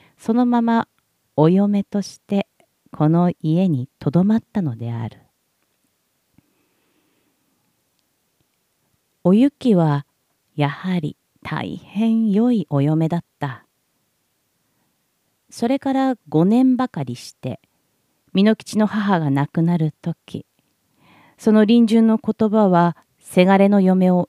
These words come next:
いろいろと慈しみ、褒めそやしたものであった。そしておゆきは、蓑吉の子を男女合わせ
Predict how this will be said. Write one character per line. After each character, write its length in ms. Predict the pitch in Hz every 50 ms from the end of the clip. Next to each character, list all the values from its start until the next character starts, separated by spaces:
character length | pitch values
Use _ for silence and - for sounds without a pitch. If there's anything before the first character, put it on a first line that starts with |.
| - _
い 100 | - 185
ろ 180 | 180 190 196 202
い 80 | 202 208
ろ 120 | 208 202
と 220 | - _ - 202 196
慈 460 | 190 190 - - - - _ - 214
し 260 | - - - 220 208
み、 220 | 185 170 175 170 -
褒 160 | - - 185
め 160 | 202 220 233
そ 160 | - - 247
や 140 | 240 247 262
し 80 | - -
た 140 | - 185
も 120 | 156 151 147
の 120 | 143 143
で 140 | 143 - -
あ 40 | 147
っ 60 | - - _ _
た。 220 | - 151 147 - _ _ _ _ _ _ _ _ _ _ _ _ _ _ _ _ _ _ _ _ _ _ _ _ _ _ _ _ _ _ _ _ _ _ _ _ _ _ _ _
そ 260 | _ - - - 180
し 140 | 180 - -
て 160 | _ 214 214
お 100 | 214 202
ゆ 140 | 214 220 220
き 240 | - - - 165 160
は、 300 | 156 151 151 156 160 - _ _ _ _ -
蓑 280 | 180 190 208 226 240
吉 340 | - _ - _ - - 208
の 180 | 214 214 214 208 - _
子 260 | - 185 185 180 180
を 140 | 190 185 - - _ _ _ _ _ _ _ _ _ _ _ _
男 300 | 160 180 240 240 220 180
女 220 | - 156 135 - -
合 160 | - 143 147
わ 140 | 160 185 196
せ 180 | - - 143